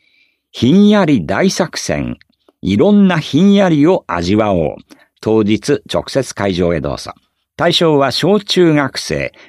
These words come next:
定員は先着順でそれぞれ三十名です。七月二十八日火曜日から三十日木曜日まで行います。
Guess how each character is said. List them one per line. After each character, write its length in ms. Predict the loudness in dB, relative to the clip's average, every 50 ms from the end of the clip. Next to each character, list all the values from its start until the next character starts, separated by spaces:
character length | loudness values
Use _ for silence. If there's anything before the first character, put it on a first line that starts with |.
| _ _
定 160 | -2 2 2
員 240 | 4 4 4 2 2
は 120 | 0 -2
先 280 | -2 -2 -2 -2 -2 0
着 320 | -2 -4 -4 -2 -2 -4
順 320 | -2 0 2 2 2 2 2
で 160 | 0 -2 -2
そ 140 | -4 -4 -2
れ 120 | 0 0 0
ぞ 100 | 0 -2
れ 80 | -2
三 300 | -4 -4 -2 0 0 0
十 160 | 0 0 0
名 220 | -2 -2 -6 -8 -10
で 120 | -10 -12
す。 160 | -12 -12 -14 _ _ -20 -20 _ _ _ _ _ _ -12
七 220 | -10 -6 -2 0 0
月 300 | 0 0 -2 -2 0 2
二 180 | 2 2 2
十 300 | 2 2 2 2 2 0
八 340 | -2 -4 -6 -6 -2 0 2
日 380 | 2 2 2 0 -2 -2 -2 -4
火 240 | -4 -6 -2 0
曜 240 | 2 2 2 2 2 0
日 100 | -2 -2
か 120 | 0 -2
ら 160 | -2 -2 -4 -6
三 320 | -6 -4 -2 0 0 2
十 160 | 2 2 2 2
日 340 | 0 -2 -2 -2 -4 -4 -2
木 380 | -2 -4 -4 -4 -2 -2 0 2
曜 260 | 2 2 2 2 0
日 120 | 0 -2
ま 140 | -2 -2 -2
で 80 | -2 -4
行 200 | -4 -6 -8 -10
い 200 | -10 -10 -12 -12
ま 120 | -12 -12
す。 140 | -12 -14